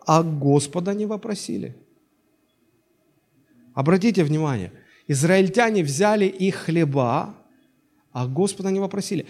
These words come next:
Они сразу включили логику и здравый смысл, и стали действовать, и, в общем-то, логично действовали.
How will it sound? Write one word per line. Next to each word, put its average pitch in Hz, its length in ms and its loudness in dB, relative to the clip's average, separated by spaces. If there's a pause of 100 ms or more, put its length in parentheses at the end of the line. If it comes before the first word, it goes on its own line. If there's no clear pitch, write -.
(160)
Они 196 180 2
сразу 226 340 4
включили 143 400 -2
логику 104 480 -2 (760)
и 151 40 0
здравый 147 380 2
смысл, 135 480 -4 (320)
и 180 60 -4
стали 214 260 0
действовать, 196 560 0
и, 190 160 2
в 190 100 0
общем-то, 220 640 -2
логично 208 800 -6
действовали. 104 680 -10